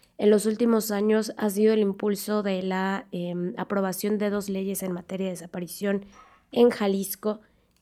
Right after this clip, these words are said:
y que no lo hubiéramos, eh, logrado también sin las familias. Em, de sentarnos en conjunto,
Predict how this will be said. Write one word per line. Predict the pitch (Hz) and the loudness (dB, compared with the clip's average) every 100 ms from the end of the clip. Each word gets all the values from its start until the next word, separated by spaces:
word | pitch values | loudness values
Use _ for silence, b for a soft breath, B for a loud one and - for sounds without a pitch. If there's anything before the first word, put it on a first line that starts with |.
| - | -8
y | 214 | -2
que | 247 | 2
no | 240 233 | 6 8
lo | 269 | 6
hubiéramos, | 240 208 208 220 233 233 240 - | 6 4 4 4 4 4 0 -4
eh, | 196 185 180 - | -2 -2 -2 -2
logrado | 190 185 180 202 233 262 262 B B - | 0 0 0 0 2 0 -2 B B -4
también | 196 202 208 | 2 4 4
sin | 208 - 214 214 | 0 -2 2 2
las | 190 190 - | 2 -2 -6
familias. | 180 180 185 - - - _ _ _ _ - | -8 -8 -10 -18 -20 -20 _ _ _ _ 0
Em, | 190 190 185 - | 4 4 2 0
de | 196 | 0
sentarnos | 190 190 180 202 220 226 220 220 220 220 - - | 0 -2 -4 0 2 6 8 8 6 4 -2 -2
en | 196 185 | 0 0
conjunto, | 180 175 233 277 269 269 190 185 | -2 0 4 6 4 2 0 -2